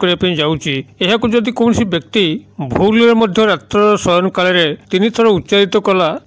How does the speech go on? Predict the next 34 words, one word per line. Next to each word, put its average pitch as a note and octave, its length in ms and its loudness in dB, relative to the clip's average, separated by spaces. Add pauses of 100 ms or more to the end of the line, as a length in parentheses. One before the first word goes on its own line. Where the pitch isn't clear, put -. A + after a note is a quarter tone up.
ତେବେ A#3 240 -2
ତାର A3+ 120 2 (160)
ସମସ୍ତ G3 340 -2 (380)
ଆଶା, F#3 200 0 (100)
ଇଚ୍ଛା, G#3+ 200 -2 (100)
ସ୍ୱପ୍ନ G3 260 -2 (300)
ସେହି A3 240 2 (140)
ମୁହୂର୍ତ୍ତରେ G#3 460 2
ହିଁ G#3+ 80 0 (100)
ପରିପୂର୍ଣ୍ଣ F#3+ 440 0
ହେବା F3+ 200 2
ପାଇଁ F#3 180 0
ଲାଗିଥାଏ। D#3 400 -4
ଆପଣଙ୍କର A#3 320 2 (580)
ଏହି A3 220 2
ମାନ୍ତ୍ରିକ F#3+ 360 -2 (140)
ଶବ୍ଦଟି G#3 420 0 (300)
ଖୁବ୍ A#3 180 0 (100)
ଶକ୍ତିଶାଳୀ A3 520 -2 (360)
ଏବଂ G#3+ 180 0 (340)
ସ୍ୱୟଂସିଦ୍ଧ, G3 540 0 (400)
ଅର୍ଥାତ୍ F#3 360 -2 (160)
ଏହାକୁ A#3 220 2 (100)
ଆପଣଙ୍କର A#3 300 0 (100)
ସିଦ୍ଧି D#3+ 360 -2
କରିବାର G#3 280 2 (120)
ଆବଶ୍ୟକ F#3 380 -2 (100)
ନାହିଁ, G#3+ 140 0 (100)
କେବଳ G3 220 2 (340)
ତିନି G3+ 200 2 (100)
ଥର A#3 120 2 (100)
ହିଁ A3+ 80 2 (140)
ଉଚ୍ଚାରିତ G#3 420 0 (120)
କରିବାର F#3+ 360 2